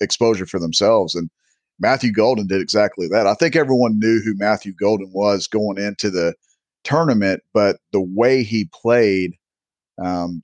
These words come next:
each day that he was out there just exceeded a lot of expectations that everyone had for him. Everyone, including myself, because I, like I said, I'd never seen him in person.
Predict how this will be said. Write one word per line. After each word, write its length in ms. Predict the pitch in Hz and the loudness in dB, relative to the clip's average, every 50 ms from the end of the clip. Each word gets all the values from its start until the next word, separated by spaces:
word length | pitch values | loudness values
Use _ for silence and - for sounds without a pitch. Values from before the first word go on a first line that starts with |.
| _ | _
each 240 | 120 123 117 - - | -2 -2 0 0 0
day 320 | - 113 110 120 120 110 101 | 0 2 2 4 2 2 0
that 140 | 85 85 - | -2 -4 -4
he 140 | 113 117 107 | -2 -2 -2
was 160 | 95 85 98 | -2 0 0
out 220 | 101 110 127 131 - - | 2 2 2 0 -2 -2
there 320 | 95 90 90 90 90 90 85 | -2 0 0 0 -2 -4 -6
just 360 | - - 101 95 - - - _ _ _ | -6 -6 -4 -2 -2 -4 -4 _ _ _
exceeded 540 | 104 98 - - - - 120 123 120 110 98 | -6 -4 -2 0 0 2 2 2 2 2 2
a 80 | 95 95 | 0 -2
lot 340 | 92 92 101 101 104 104 98 | -2 0 0 2 2 2 2
of 120 | 90 85 | 0 0
expectations 800 | 101 95 - - - 98 82 - - 107 101 98 - - 87 85 | -2 -2 -2 -2 -2 -2 -4 -2 0 0 0 0 -2 -4 -6 -6
that 140 | 90 87 87 | -4 -2 -2
everyone 300 | 90 85 85 85 85 82 90 | -4 -4 -6 -8 -8 -6 -2
had 200 | 92 90 92 - - | 0 0 0 -2 -4
for 140 | - 85 80 | -8 -8 -6
him. 60 | 80 87 | -2 0
Everyone, 380 | 95 98 92 95 98 98 95 90 - _ - - - _ | -2 0 0 -2 -4 -4 -4 -4 -6 _ -20 -20 -12 _
including 360 | 104 113 127 160 170 147 120 | -4 0 2 2 2 4 2
myself, 400 | 113 101 92 - - 117 98 92 - | 2 2 2 2 2 2 2 0 -2
because 280 | - - - 98 90 - | -6 -6 -4 -6 -4 0
I, 180 | - 120 127 113 107 101 - 92 | 0 2 2 2 0 -4 -4 -2
like 140 | 107 104 - | -2 -2 -2
I 40 | - | -2
said, 160 | - 110 95 | 0 0 2
I'd 180 | 92 92 82 92 | 0 -2 -2 -2
never 240 | 110 113 104 92 90 | -2 0 0 -2 -2
seen 340 | - - - 117 110 104 | -2 -2 -2 -2 -2 -2
him 240 | 90 101 101 95 87 | -4 -4 -6 -6 -6
in 100 | 80 78 - _ | -8 -10 -8 _
person. 520 | 107 113 120 - - - 82 78 78 76 | -2 -2 0 -2 -2 -6 -8 -10 -10 -12